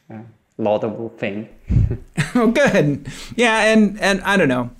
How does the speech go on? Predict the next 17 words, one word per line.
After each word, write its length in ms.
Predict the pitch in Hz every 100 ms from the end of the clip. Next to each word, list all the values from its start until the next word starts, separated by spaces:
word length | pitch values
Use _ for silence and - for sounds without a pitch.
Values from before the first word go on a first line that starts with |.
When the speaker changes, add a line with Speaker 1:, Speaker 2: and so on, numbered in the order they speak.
| - - -
Speaker 2:
There's 180 | 185
been 140 | 202 190
lots 260 | 180 180
of, 160 | 185 156
um, 340 | 143 135 131
extreme 400 | 117 139 - 156
positions, 540 | 147 127 139 - 151 143
I 100 | 135
think, 240 | 135 135
on 140 | 127 120
all 180 | 123
sides 400 | 123 - 127 127
of 120 | 123 110
the 100 | 107
block 240 | 135 -
size 260 | - 131 131
debate. 540 | 147 151 160 -